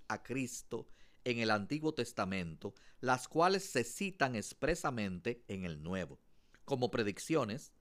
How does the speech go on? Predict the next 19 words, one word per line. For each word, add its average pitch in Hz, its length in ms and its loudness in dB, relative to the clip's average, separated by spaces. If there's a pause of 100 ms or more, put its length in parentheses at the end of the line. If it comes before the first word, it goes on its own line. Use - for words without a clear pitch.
(220)
que 147 120 0
se - 160 0
cumplieron 120 880 0
en 92 180 -2
él. 71 320 -4 (680)
Y 151 180 0
nadie 110 640 2 (560)
puede 226 260 6
decir 120 540 2 (240)
que 156 240 4
esas 247 300 2
predicciones 123 800 2
fueron 165 340 2
escritas 131 720 -2 (140)
después - 760 0 (320)
del 101 220 0
tiempo 113 360 0
de 104 140 0
Cristo, 107 480 -4